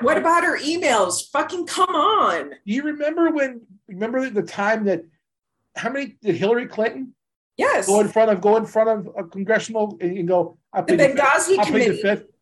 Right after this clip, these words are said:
Speaker 2: No, she sat there for eleven hours and answered
Speaker 1: Yeah.
Speaker 2: every question. The funniest part to me about the whole Hillary Clinton thing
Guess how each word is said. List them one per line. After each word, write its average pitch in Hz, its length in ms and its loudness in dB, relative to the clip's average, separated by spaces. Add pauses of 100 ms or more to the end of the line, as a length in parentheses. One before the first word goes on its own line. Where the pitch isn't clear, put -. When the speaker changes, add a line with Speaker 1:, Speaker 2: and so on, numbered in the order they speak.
Speaker 2:
No, 240 180 4
she 202 140 -12
sat 285 180 0
there 339 160 0
for 330 160 -4
eleven 233 440 2
hours 208 400 0
and 185 80 -10
answered 175 260 -10
Speaker 1:
Yeah. 571 140 2
Speaker 2:
every 208 180 -4
question. - 400 -2 (920)
The 233 100 2
funniest 359 720 -2
part 233 260 0
to 180 80 0
me 170 100 4
about 160 260 2
the 156 60 0
whole 160 260 4
Hillary 170 280 2
Clinton 165 300 -6
thing 117 360 -10